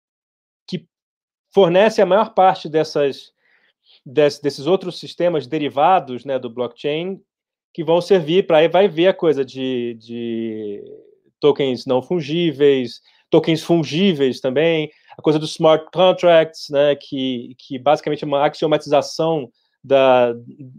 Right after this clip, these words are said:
da função de, de operar entre um, um compromisso, né, que, que é uma questão também monetária muito importante. É, é, a coisa do, da finança descentralizada,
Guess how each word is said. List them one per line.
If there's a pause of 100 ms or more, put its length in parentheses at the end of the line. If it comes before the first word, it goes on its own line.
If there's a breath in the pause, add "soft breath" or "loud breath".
(420)
da
função
de,
de
operar
entre
um,
um
compromisso,
né,
que, (160)
que
é
uma
questão
também
monetária
muito
importante. (600)
É, (1000)
é,
a
coisa
do,
da
finança
descentralizada,